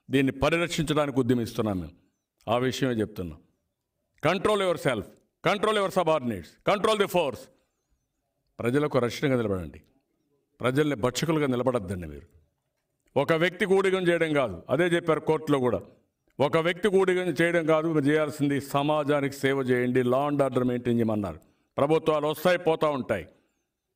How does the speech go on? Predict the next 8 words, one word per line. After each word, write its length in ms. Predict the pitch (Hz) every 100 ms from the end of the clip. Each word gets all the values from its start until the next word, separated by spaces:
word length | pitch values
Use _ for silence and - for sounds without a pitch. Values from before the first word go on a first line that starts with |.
| _ _
కానీ 460 | 120 135 131 104 - - _ _ _ _ -
శాశ్వతంగా 560 | 127 131 147 139 135
law 260 | 123 117 131
and 200 | 127 123
order 200 | 117 120
మెయింటైన్ 380 | 117 120 120 113
చేయాల్సిన 300 | 113 104 107
బాధ్యత 380 | 95 131 160